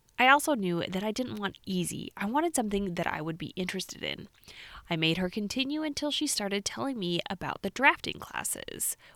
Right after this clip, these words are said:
What? They offered classes like that in my high school?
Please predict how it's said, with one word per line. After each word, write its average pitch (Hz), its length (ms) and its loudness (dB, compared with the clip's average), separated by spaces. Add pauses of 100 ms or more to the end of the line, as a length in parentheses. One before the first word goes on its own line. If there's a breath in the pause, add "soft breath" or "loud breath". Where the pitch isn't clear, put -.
What? - 720 -2 (380 loud breath)
They 277 200 6
offered 294 640 6
classes 202 380 2
like 202 180 0
that 175 240 0
in 185 60 -8
my 175 80 -4
high 170 220 0
school? 302 500 2